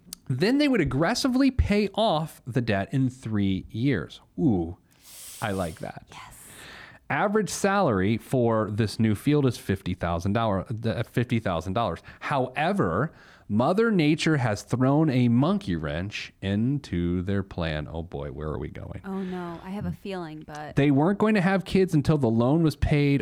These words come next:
Speaker 1: off, so that would mean kids
Speaker 2: <gasps>
Speaker 1: around age thirty-eight.
Speaker 2: Right.
Speaker 1: Her,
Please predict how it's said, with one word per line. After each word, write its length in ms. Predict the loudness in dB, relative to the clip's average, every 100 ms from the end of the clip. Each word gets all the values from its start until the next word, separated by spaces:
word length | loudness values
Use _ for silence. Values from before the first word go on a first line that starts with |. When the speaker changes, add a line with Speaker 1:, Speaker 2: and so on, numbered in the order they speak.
| 0
Speaker 1:
off, 540 | 0 2 0 -4 -12 -20 -20 -20 -4
so 180 | 0 2
that 420 | 2 2 0 2
would 320 | 4 4 4
mean 480 | 4 6 4 4 0
kids 640 | -4 0 2 2 0 -6 -6
Speaker 2:
<gasps> 80 | -2
Speaker 1:
around 440 | 2 2 2 0 0
age 260 | -2 -2
thirty-eight. 920 | -4 -4 -4 -6 0 0 0 -6 -12
Speaker 2:
Right. 580 | -10 -10 -8 -8 -10 -12 -20 _ -6
Speaker 1:
Her, 600 | 0 4 4 4 2